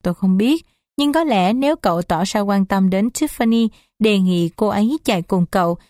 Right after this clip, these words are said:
và có lẽ đi ăn tối vài lần. Biết đâu sau một vài tuần, cô ấy sẽ mệt mỏi chuyện theo đuổi, rồi để cậu yên thân. Hãy cho cô ấy điều cô ấy muốn,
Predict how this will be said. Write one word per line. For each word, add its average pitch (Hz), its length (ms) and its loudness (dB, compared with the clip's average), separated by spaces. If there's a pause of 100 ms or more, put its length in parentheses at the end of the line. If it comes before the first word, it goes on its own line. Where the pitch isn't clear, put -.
(180)
và 233 80 2
có 285 160 -2
lẽ 196 180 0
đi 240 140 -2
ăn 247 200 -4
tối 262 280 -4 (100)
vài 208 180 2
lần. 185 260 0 (380)
Biết 240 280 -2
đâu 196 240 0
sau 247 260 -2
một 220 180 -2
vài 185 220 0
tuần, 185 280 0 (280)
cô 202 120 0
ấy 208 260 -2
sẽ 226 200 -2
mệt 208 280 0
mỏi 180 380 0
chuyện 175 220 0
theo 233 220 -2
đuổi, 202 300 -2 (220)
rồi 190 240 0
để 185 160 -2
cậu 175 220 -2
yên 240 220 -2
thân. 254 280 -2 (440)
Hãy 190 400 -4
cho 202 200 0
cô 196 100 -2
ấy 202 400 -2
điều 196 240 0
cô 190 140 -2
ấy 190 180 2
muốn, 240 300 0